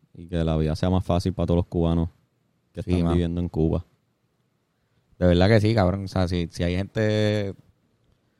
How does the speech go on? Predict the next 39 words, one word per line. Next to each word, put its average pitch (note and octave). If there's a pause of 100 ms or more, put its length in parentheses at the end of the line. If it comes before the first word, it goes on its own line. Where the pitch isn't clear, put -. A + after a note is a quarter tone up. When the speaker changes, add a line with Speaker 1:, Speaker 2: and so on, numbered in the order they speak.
(260)
Speaker 2:
sufriendo, G#2
cabrón, F2+
pues F2+
desea-, E2+
de F2+
verdad F#2+
le G2
deseamos F#2
lo G#2
mejor G#2+ (100)
Speaker 1:
Sí, -
en F#2
verdad. F2
Speaker 2:
a D#2
todo E2+
el F#2+
mundo F#2+
allí D#3 (160)
y F2
que, E2 (640)
y F#2+
que F#2+
las F2+
cosas F#2+
se G#2+
resuelvan G#2
pronto, C#3
que A2
nosotros G2
vamos G#2
a -
estar G2+
pendientes B2
en G#2
Puerto F#2
Rico A2+
siempre, A#2 (220)
o G2+
sea, E2+